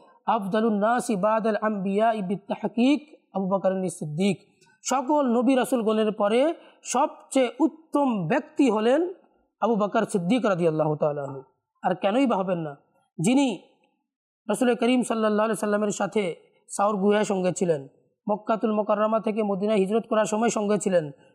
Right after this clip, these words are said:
যুদ্ধের মধ্যে সঙ্গে ছিলেন এবং ইন্তেকালের পরেও এখনও রাসূল করিম সাল্লাল্লাহু আলাইহি সাল্লামের সাথে শায়িত আছে। আল্লাহ তাআলা যেন আমাদেরকে বুঝার তৌফিক দান করুক।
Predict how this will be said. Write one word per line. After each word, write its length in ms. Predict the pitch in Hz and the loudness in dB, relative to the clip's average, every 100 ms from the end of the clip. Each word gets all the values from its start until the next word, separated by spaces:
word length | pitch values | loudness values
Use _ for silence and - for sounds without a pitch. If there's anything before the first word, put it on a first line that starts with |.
| _ 180 | _ -4
যুদ্ধের 320 | 208 180 233 | -2 -2 -2
মধ্যে 260 | 226 196 | -2 0
সঙ্গে 300 | 226 226 220 | 0 0 0
ছিলেন 340 | 226 226 202 151 - _ _ _ - | 0 2 0 0 -8 _ _ _ -4
এবং 400 | 233 277 240 139 - _ _ _ _ _ _ _ | 0 0 -2 -6 -16 _ _ _ _ _ _ _
ইন্তেকালের 640 | 196 220 247 254 254 262 | -2 0 0 0 2 0
পরেও 560 | 208 214 247 302 277 160 - - | -2 0 2 2 0 -2 -10 -6
এখনও 300 | 202 233 233 | -4 0 0
রাসূল 300 | 208 226 202 | 0 0 -2
করিম 260 | 196 214 | -2 -2
সাল্লাল্লাহু 400 | 208 208 190 180 | -2 -2 -2 0
আলাইহি 120 | 175 170 | 0 0
সাল্লামের 260 | 180 180 | -2 -2
সাথে 280 | 170 165 220 | -2 -2 -2
শায়িত 300 | - 156 151 | -2 -4 -4
আছে। 260 | 147 139 - _ _ _ _ _ _ _ _ _ _ - | -8 -10 -18 _ _ _ _ _ _ _ _ _ _ -6
আল্লাহ 240 | 202 202 | -2 0
তাআলা 200 | 202 180 | 0 -2
যেন 140 | 170 | 0
আমাদেরকে 440 | 170 165 160 165 180 | 0 -2 -4 -6 -6
বুঝার 400 | 165 185 226 240 | -4 0 0 -2
তৌফিক 360 | 220 170 180 | -4 -6 -6
দান 200 | 160 160 | -6 -8
করুক। 260 | 147 151 143 | -8 -14 -16